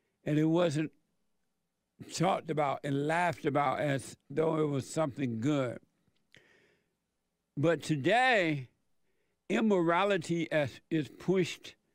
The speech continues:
as something good, and morality is pushed as evil.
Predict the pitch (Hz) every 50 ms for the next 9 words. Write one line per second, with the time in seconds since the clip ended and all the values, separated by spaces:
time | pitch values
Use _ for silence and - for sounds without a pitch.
0 | _ _ _ _ _ _ _ - 156 165 165 143 - - - 170 165 139 170 147
1 | 135 120 113 110 135 151 156 165 185 196 185 165 185 165 - _ _ _ _ _
2 | _ _ _ _ _ _ _ _ - 156 151 151 147 147 143 143 156 180 190 196
3 | 190 175 156 - - 165 160 151 139 127 - - - 160 165 160 131 - - -
4 | - - - _ - 147 143 143 139 - - - _ - 180 160 156 117 113 107
5 | 101 101